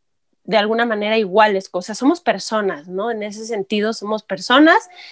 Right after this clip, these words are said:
Sí, sí hay jerarquías, ¿no? El papá, la mamá, la maestra,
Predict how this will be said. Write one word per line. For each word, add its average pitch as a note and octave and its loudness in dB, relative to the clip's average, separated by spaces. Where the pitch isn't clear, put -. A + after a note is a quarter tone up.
Sí, D#4+ 6
sí D4+ 0
hay C4 2
jerarquías, A3+ 0
¿no? G#3+ -6
El C#4 -4
papá, A#3+ -2
la D4 -2
mamá, B3+ 2
la C#4+ 0
maestra, G#3+ -4